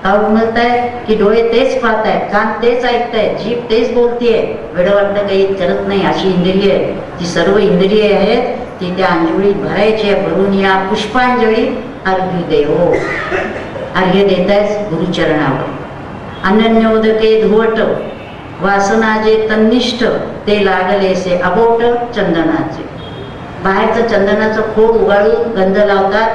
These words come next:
तसंही गंध नाहीये. तर हे अनन्य उदक, अन-, अन्य दुसरा कोणीच नाही, एकच, एक परब्रह्म संच आहे. तसं एकच सद्गुरू सगळ्या ठिकाणी भरून आहे,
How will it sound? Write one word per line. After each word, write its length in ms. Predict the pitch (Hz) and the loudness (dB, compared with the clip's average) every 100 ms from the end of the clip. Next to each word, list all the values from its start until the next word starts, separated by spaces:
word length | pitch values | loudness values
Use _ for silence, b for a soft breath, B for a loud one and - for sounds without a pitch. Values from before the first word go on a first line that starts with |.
| - - - | -4 -10 -8
तसंही 280 | 180 185 185 | -6 0 0
गंध 240 | 180 160 165 | 0 0 0
नाहीये. 400 | 160 160 160 - 160 - - 170 | 2 2 2 2 0 -4 -6 -2
तर 40 | |
हे 540 | 170 185 208 220 - - - | 0 2 2 0 -4 -6 -4
अनन्य 680 | 180 226 247 247 254 254 196 | 0 2 2 2 2 2 2
उदक, 240 | 196 180 - - - - - 190 | 2 0 -2 -8 -10 -14 -8 -2
अन-, 280 | 240 240 | 0 0
अन्य 320 | 220 262 240 - - - - | 2 2 2 0 -2 -4 -6
दुसरा 280 | 180 190 220 | -4 -2 0
कोणीच 400 | 208 240 262 - | 2 2 2 0
नाही, 480 | 226 - - - 175 | 0 -2 -2 -4 -2
एकच, 340 | 262 254 262 | 0 0 0
एक 240 | 190 247 254 | 0 2 0
परब्रह्म 640 | - 233 240 240 233 233 | 0 0 0 2 0 0
संच 340 | - - 165 - | -2 -2 -2 -2
आहे. 360 | 139 - - - - | -4 -4 -8 -12 -4
तसं 180 | 190 196 | -2 0
एकच 400 | 208 254 262 - | 2 2 2 2
सद्गुरू 380 | 240 233 226 233 | 2 0 0 -2
सगळ्या 420 | - 208 220 220 | 0 0 2 2
ठिकाणी 240 | 214 208 208 | 2 2 2
भरून 340 | 180 185 185 | 2 2 2
आहे, 440 | 170 - - - | 0 -2 -6 -10